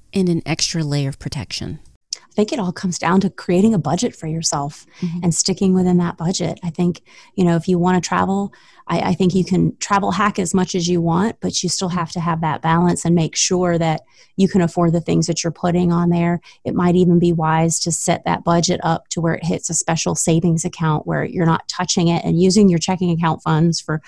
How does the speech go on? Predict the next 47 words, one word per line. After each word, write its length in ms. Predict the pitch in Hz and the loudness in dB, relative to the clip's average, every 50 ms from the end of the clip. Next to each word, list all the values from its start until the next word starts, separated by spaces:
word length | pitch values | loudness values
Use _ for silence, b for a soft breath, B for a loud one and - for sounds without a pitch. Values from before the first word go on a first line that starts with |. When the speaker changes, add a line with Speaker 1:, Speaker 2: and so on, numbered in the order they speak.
| B B B B | B B B B
Speaker 2:
for 120 | - 190 | 0 2
little 240 | 185 190 196 202 202 | 4 4 4 4 2
things 380 | 196 - 185 175 175 175 180 170 | 2 2 4 4 6 4 4 2
that 180 | 170 165 - | 2 0 0
you 40 | 175 | 0
might 140 | 170 185 180 | 0 0 0
not 220 | 175 170 - - | -2 -4 -6 -4
put 160 | - 196 185 | -2 0 2
on 140 | 190 196 196 | 2 4 2
the 60 | 208 | 2
card 400 | 208 - 220 220 233 247 269 269 254 B B B B B B B | 0 0 0 0 2 2 0 -2 -4 B B B B B B B
and 300 | - 180 170 165 165 156 | 2 4 6 6 4 4
putting 240 | - - - 190 190 | 2 4 4 6 6
yourself 320 | 175 165 - 160 165 156 - | 6 4 2 0 -2 0 0
in 80 | 165 | 0
potential 460 | 160 175 160 - 170 165 156 - 165 | 0 0 -2 0 0 0 0 -2 -4
jeopardy 560 | 160 - 156 143 - - 165 165 165 156 156 B B B B B B - | -4 -2 -4 -6 -4 -4 -2 0 0 -2 -2 B B B B B B -2
of 120 | 175 165 | -2 -2
having 380 | 165 - 170 165 170 165 165 160 | 0 0 2 2 4 4 2 2
it 100 | - - | 0 0
earn 180 | - 170 156 - | 0 0 0 2
interest 600 | - 175 180 - - 170 160 156 156 - - - | 0 0 0 0 0 0 -2 -2 -4 -4 -6 -4
and, 180 | 165 165 160 - | -4 -4 -6 -6
and 180 | - 170 165 165 | -4 -4 -4 -2
have 200 | 156 170 160 147 | -2 -2 -2 -2
those 200 | 165 165 165 - | -2 -4 -4 -4
types 340 | - - 165 165 - - - | -4 -4 -4 -4 -4 -4 -6
of 80 | 156 - | -6 -6
charges 500 | - - 175 170 160 160 160 156 151 - | -2 0 0 0 2 2 0 0 -2 -2
that, 240 | - 160 151 - - b b b b b b b b b - | -2 -2 -2 -2 -6 b b b b b b b b b -2
you 100 | 202 185 | 0 2
know, 100 | 175 170 | 2 2
you 120 | 170 170 | 2 2
certainly 320 | 165 - 220 - 196 185 | 2 0 2 4 4 4
don't 200 | 170 185 180 - 156 | 4 4 4 4 4
want, 240 | 180 214 214 - - | 4 2 2 0 -2
'cause 100 | 170 175 | -2 -2
you 140 | 180 180 - 185 | -2 -2 0 0
really 220 | 202 254 285 254 | 0 2 2 2
want 180 | 185 - - - | 0 0 -2 -2
the 60 | 165 | 0
goal 280 | 160 175 180 185 175 | 0 2 2 2 0
of 80 | 170 160 | 0 0
going 280 | 170 170 160 165 156 156 | 0 0 2 2 0 0
on 120 | 143 151 | -2 -4
the 60 | - | -6
trip. 240 | - - 113 101 - | -8 -8 -10 -10 -10